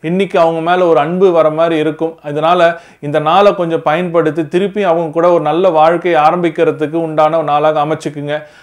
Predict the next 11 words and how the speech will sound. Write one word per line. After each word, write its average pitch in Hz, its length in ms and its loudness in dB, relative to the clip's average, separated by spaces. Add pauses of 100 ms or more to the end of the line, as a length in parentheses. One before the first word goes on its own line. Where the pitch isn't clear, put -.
(120)
அவசரப்பட்டுட்டு 165 840 0
எந்த 165 260 0
முடிவும் 175 340 0
எடுத்துட்டு 160 600 -2 (220)
ரெண்டு 156 240 0
பேரும் 190 260 0
பிரிஞ்சு 190 340 -2
போற 165 220 2
மாதிரி 165 300 0
எந்த 160 300 0
ஒரு 160 320 0